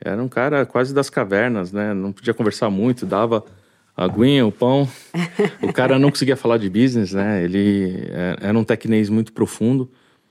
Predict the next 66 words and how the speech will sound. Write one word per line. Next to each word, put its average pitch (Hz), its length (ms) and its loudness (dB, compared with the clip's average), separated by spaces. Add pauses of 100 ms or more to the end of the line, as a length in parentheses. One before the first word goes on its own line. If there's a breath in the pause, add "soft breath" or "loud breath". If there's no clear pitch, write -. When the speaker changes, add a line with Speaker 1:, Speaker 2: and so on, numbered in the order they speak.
(140)
Speaker 1:
As - 100 -4
pessoas 120 300 0
não 135 100 4
entendiam 113 460 4
o - 20 -8
que - 80 -6
o 101 60 0
profissional 101 400 -2
da 101 120 2
T 101 120 -2
I 98 60 2
tava 95 120 0
falando, 117 280 2
ele 139 120 4
não 131 120 4
entendia 113 340 4
o 110 40 -4
que - 60 -12
o - 20 -16
pessoal 101 460 0
tava 101 200 -2
falando 101 220 -2
de 98 100 -2
negócio, 95 420 0
tinha 117 100 0
que - 80 -6
ter 120 100 0
um 120 60 4
inte-, 113 240 0
um 120 60 2
intérprete 113 560 -2
no 104 80 2
meio 101 160 4
do 98 100 -4
caminho. 104 460 0 (560 soft breath)
E - 60 0
eu 110 40 4
acho 127 120 -2
que 196 80 -2
isso 170 160 2
já 160 120 2
mudou 123 260 2
há 131 40 4
alguns 120 260 2
anos, 107 320 2
né? 104 240 2
E 104 120 4
o 110 80 0
papel 147 320 0
do 156 40 -8
C 165 140 2
I 139 220 6
O 123 80 6
hoje, 135 240 4
cada 139 240 2
vez 131 240 2
mais, 127 440 0
ele 147 220 2
tá 120 220 -2
totalmente 156 460 -2
inserido 185 360 2
no 247 60 4
business, 208 320 4
porque - 180 0
a 202 40 4
tecnologia, 180 760 4